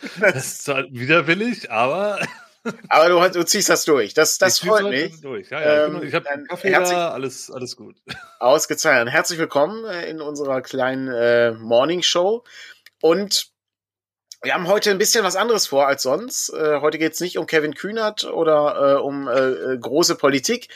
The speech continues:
Speaker 2: Heute geht's um, äh, zwei Dinge. Oder im Grunde genommen könnte man auch über ein Ding, äh, nur sprechen. Obskure Sachen, die wir so besitzen und die uns interessieren.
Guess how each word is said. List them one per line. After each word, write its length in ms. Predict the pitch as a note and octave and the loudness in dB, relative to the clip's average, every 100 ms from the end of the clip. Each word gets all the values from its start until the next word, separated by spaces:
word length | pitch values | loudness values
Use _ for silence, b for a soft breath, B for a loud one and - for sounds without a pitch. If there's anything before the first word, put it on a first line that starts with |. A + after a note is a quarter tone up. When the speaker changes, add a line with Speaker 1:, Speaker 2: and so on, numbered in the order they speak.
| B B B | B B B
Speaker 2:
Heute 220 | - G#3 | 0 2
geht's 320 | F3+ F#3+ F#3+ - | 4 2 2 -2
um, 380 | E3+ E3 E3+ | 2 2 4
äh, 240 | E3 D3+ D3+ | 4 4 4
zwei 420 | - A#2+ A#2 C3 | -2 0 2 0
Dinge. 480 | A#2 G3 G3+ C#3+ F3+ | 0 0 2 2 2
Oder 360 | D3 F3 F3 - | 2 4 2 -2
im 160 | D3 | -8
Grunde 280 | B2+ E3+ B3 | -2 -2 0
genommen 360 | A3 G3 G3+ E3+ | 2 2 2 -2
könnte 200 | F#3 F3+ | -2 0
man 120 | E3+ | 0
auch 180 | D#3 - - | 0 -2 -8
über 360 | E3+ D3 C#3+ C3+ - | -2 2 4 2 0
ein 280 | D#3 B3+ A3+ | 2 2 2
Ding, 220 | D3 C#3 | -2 -2
äh, 140 | C3+ | -2
nur 220 | C3 C3+ B2+ | -2 -2 -4
sprechen. 480 | - B2 C#3+ G3+ B B B B _ | -2 -2 -2 -10 B B B B _
Obskure 920 | D#3+ - - - - - C4 C4 B3 | -6 -4 -6 -6 -8 -4 -2 4 4
Sachen, 520 | G#3 E3 F#3+ G3 G#3 F3 | 4 2 2 0 -4 -4
die 180 | F3 | 0
wir 140 | F3+ F3 | 2 4
so 160 | E3 | 4
besitzen 640 | D3+ C#3 D#3 F#3 - A#3+ A#3 | 2 2 2 0 -4 -4 -6
und 300 | F#3 G3 F#3 | -2 -2 0
die 80 | G3 | -2
uns 180 | F#3 F3+ | -2 -2
interessieren. 880 | F3+ E3+ D#3+ - - F#2+ F2+ - | -6 -4 -2 0 0 0 -4 -16